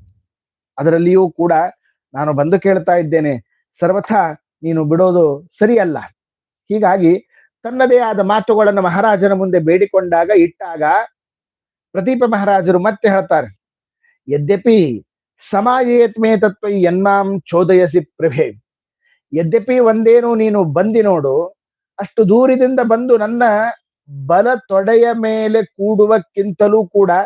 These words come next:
ಎಡ ತೊಡೆಯ ಮೇಲೆ ಕೂತುಕೊಂಡು ಈ ಮಾತನ್ನು ಕೇಳಿದ್ದಿ ಅಂದ್ರೆ ನಾನು ಮಾಡಬಹುದಾಗಿತ್ತು. ಏನೋ ಒಂದು ಪ್ರಸಂಗದಲ್ಲಿ ನಾನು ನಿನ್ನನ್ನ ಮದುವೆಯನ್ನು ಮಾಡಿಕೊಳ್ಳಬಹುದಾಗಿತ್ತು. ಆದ್ರೆ ಬಡ, ಬಲ ತೊಡೆ ಯಾವಾಗಲೂ ಕೂಡ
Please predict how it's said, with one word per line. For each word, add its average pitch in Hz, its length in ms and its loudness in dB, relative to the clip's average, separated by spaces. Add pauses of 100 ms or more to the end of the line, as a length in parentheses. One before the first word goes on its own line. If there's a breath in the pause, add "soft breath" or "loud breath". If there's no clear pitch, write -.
(520)
ಎಡ 185 240 2
ತೊಡೆಯ 247 420 2
ಮೇಲೆ 240 380 0
ಕೂತುಕೊಂಡು 233 760 0
ಈ 214 260 2
ಮಾತನ್ನು 220 520 0
ಕೇಳಿದ್ದಿ 220 600 0
ಅಂದ್ರೆ 208 320 0
ನಾನು 185 240 -2
ಮಾಡಬಹುದಾಗಿತ್ತು. 180 1500 0 (340)
ಏನೋ 165 180 0
ಒಂದು 175 260 -2
ಪ್ರಸಂಗದಲ್ಲಿ 165 680 0
ನಾನು 185 280 2
ನಿನ್ನನ್ನ 180 400 -2 (640)
ಮದುವೆಯನ್ನು 233 540 2
ಮಾಡಿಕೊಳ್ಳಬಹುದಾಗಿತ್ತು. 208 1080 0 (540)
ಆದ್ರೆ 196 600 0 (400)
ಬಡ, 208 180 0 (640)
ಬಲ 196 180 0 (140)
ತೊಡೆ 220 540 2
ಯಾವಾಗಲೂ 214 680 2
ಕೂಡ 185 220 0